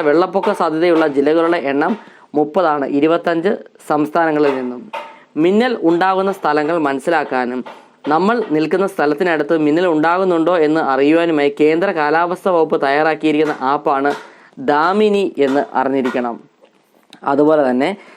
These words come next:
കാലാവസ്ഥാ വ്യതിയാനങ്ങളെ കുറിച്ചറിയാൻ കേരള ഐ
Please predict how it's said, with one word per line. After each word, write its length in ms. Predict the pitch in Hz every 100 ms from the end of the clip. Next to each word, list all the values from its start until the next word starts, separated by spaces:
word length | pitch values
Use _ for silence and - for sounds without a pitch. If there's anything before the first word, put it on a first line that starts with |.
| - -
കാലാവസ്ഥാ 580 | 180 196 196 190 202 196 160
വ്യതിയാനങ്ങളെ 560 | 147 160 160 156 160 160 156
കുറിച്ചറിയാൻ 540 | 143 143 135 135 175 208
കേരള 280 | 170 165 165 156
ഐ 20 | 151